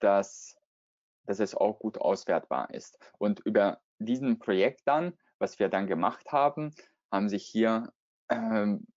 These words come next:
wo Sie ein bisschen nachlesen können. Aber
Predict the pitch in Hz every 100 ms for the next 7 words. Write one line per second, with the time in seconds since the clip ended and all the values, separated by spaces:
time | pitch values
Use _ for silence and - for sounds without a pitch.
0 | - - 104 104 98 - 101 - 92 71
1 | 82 - 76 73 - - 55 55 - _
2 | - - - 92 107 156 190